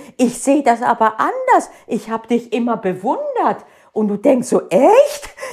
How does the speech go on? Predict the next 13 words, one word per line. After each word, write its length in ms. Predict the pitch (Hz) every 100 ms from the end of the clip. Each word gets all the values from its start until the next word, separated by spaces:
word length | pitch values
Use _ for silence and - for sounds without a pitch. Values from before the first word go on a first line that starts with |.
| -
Hätte 280 | 339 370
ich 120 | 330 339
jetzt 240 | 320 -
nicht 280 | 339 339 -
gedacht." 560 | 370 392 415 311 - _ _ _ _ -
Das 240 | - -
lässt 360 | 156 160 160 -
sich 220 | 185 -
also 220 | 175 180
trefflich 880 | 175 - 160 240 311 - 302 285 -
auch 380 | 240 240 254 - - _
mit 400 | 190 190 190 -
einigen, 920 | 185 196 226 240 240 240 214 214 220